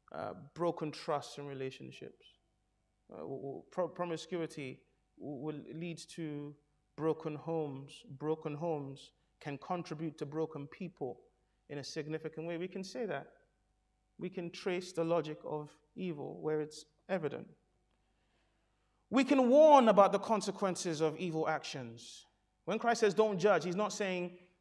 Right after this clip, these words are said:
"Don't tell someone, if you do this, you'll face judgment, the judgment of, of God, you face punishment." We can warn people about that.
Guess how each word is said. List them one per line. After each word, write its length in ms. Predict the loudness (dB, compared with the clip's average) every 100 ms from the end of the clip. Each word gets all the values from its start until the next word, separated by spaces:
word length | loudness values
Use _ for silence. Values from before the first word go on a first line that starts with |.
| 6
"Don't 220 | 6 6
tell 220 | 4 4
someone, 560 | 4 -2 0 0 0 -6 -14 _ _ _ _
if 200 | -12 -6
you 120 | -6 -6 -12 -2
do 220 | 2 4
this, 480 | 4 2 -4 -12 -16 _ _ _ _ _ _ _ _ _ _ -6
you'll 220 | -4 -2
face 340 | -2 -2 0
judgment, 500 | 0 0 2 0 -2 -6 -10
the 80 | -4
judgment 460 | 0 0 0 -2
of, 160 | -2 -2
of 180 | -2 2
God, 280 | 2 4 2 -4 -20 _ _
you 120 | -10 -6
face 300 | -2 -2 -2
punishment." 600 | -2 -2 0 -4 -8 -6
We 100 | -4
can 200 | -4 -4
warn 260 | -6 -4
people 320 | -6 -6 -6
about 260 | -2 -4 -4
that. 160 | -10